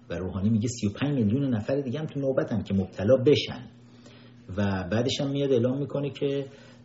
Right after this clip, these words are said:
اه، بعد حالا تخمین زدن تعداد کشته ها رو با توجه به این اعدادی که داره گفته می‌شه و صحبت از اینه که حدود، اه، بین صد و پنجاه تا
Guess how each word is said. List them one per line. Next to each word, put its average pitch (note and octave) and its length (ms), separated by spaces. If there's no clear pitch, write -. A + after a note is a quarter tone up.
اه، A2+ 80
بعد A#2 180
حالا A2 340
تخمین B2+ 460
زدن G2 320
تعداد G2+ 340
کشته - 300
ها A2 100
رو F#2+ 120
با F2+ 80
توجه F2 360
به F2+ 160
این F#2 200
اعدادی G2+ 480
که F2+ 160
داره F2 260
گفته F2 300
می‌شه F#2+ 240
و C#3 160
صحبت E3+ 540
از B2 140
اینه C3+ 180
که B2+ 160
حدود، B2 400
اه، F2+ 440
بین A2+ 320
صد C3+ 220
و - 40
پنجاه F#2 580
تا D3+ 420